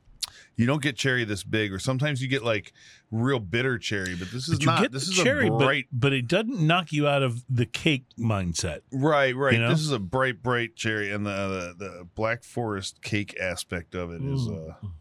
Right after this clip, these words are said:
Speaker 1: is, uh, quite delicious. Oh, yeah, yours is
Speaker 2: Mm-hmm.
Speaker 1: broken. Also, it
Speaker 2: Well, and we have
Speaker 1: evaporates real
Speaker 2: Right,
Speaker 1: quick when
Speaker 2: and, and
Speaker 1: poured.
Speaker 2: we have, uh,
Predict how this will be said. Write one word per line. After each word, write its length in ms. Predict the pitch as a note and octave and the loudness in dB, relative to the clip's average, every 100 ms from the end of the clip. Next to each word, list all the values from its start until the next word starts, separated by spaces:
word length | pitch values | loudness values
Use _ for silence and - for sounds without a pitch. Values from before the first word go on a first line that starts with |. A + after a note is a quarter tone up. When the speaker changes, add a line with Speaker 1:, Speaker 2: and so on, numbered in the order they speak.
| _ _ _ _ _ _ - _ - - | _ _ _ _ _ _ -20 _ -20 -12
Speaker 1:
is, 180 | E2+ D#2+ | -12 -10
uh, 140 | D2+ C#2+ _ | -12 -14 _
quite 240 | E2+ D#2+ | -12 -10
delicious. 280 | E2+ E2 - | -10 -12 -6
Oh, 100 | G#2 | -4
yeah, 200 | A#2 B2 F2 | -2 -4 -8
yours 200 | F#2 A#2+ | -10 -10
is 80 | G2 | -4
Speaker 2:
Mm-hmm. 60 | G#2+ | 0
Speaker 1:
broken. 260 | F2+ A2 - _ _ _ _ - - - - | 2 0 -4 _ _ _ _ -20 -20 -14 0
Also, 260 | B2 C3+ D3 | 2 2 2
it 40 | |
Speaker 2:
Well, 100 | G2 | 2
and 100 | G2 | 2
we 60 | F#2 | 2
have 80 | G2+ | 2
Speaker 1:
evaporates 380 | F#2+ E2 D#2+ - | 0 -4 -8 -8
real 400 | D#2+ E2+ A2 G2+ | -6 -2 0 2
Speaker 2:
Right, 260 | G#2 G#2+ - | 2 2 2
Speaker 1:
quick 40 | |
when 80 | B2+ | 2
Speaker 2:
and, 80 | B2 - | 2 2
and 100 | B2+ | 2
Speaker 1:
poured. 100 | C#3+ | 4
Speaker 2:
we 100 | C#3+ | 4
have, 300 | C#3+ C3+ B2 | 2 2 2
uh, 240 | A#2+ A2 | 2 2